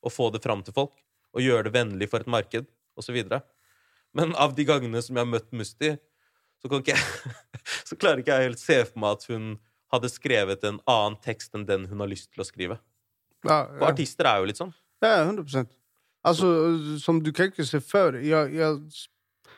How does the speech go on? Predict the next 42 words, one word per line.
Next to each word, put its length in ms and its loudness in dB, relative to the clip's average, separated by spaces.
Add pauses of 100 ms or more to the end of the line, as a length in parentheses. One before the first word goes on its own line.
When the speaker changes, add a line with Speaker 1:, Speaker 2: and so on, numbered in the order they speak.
(180)
Speaker 2:
jeg 160 8
jobber 340 6
med, 300 -2
du 80 2 (100)
vet 260 2
at 140 2
jeg 140 6
jobber 200 2
med 140 0
det 140 2
jeg 320 2
Speaker 1:
Mm. 160 -8
Speaker 2:
vil 240 -2
jobbe 200 2
med. 360 -2
Speaker 1:
Mm. 160 -12 (240)
Speaker 2:
Så 240 2
hadde 260 -2
jeg 180 2
dykt 300 -6
opp 140 -10
med 160 -2
en, 100 0 (320)
eh, 540 -2 (500)
man 240 4
hadde 240 6
fort 400 -8
merkt 320 4
at, 160 4
«Hei, 160 2
nå 220 2 (100)
her 160 6
gjør 240 4
du 140 0
det 120 4
her 220 4
for 100 -18
penger.» 360 2 (180)
Speaker 1:
Mm. 80 -2
Speaker 2:
Ikke 80 0
sant? 220 0 (100)
Eh, 880 4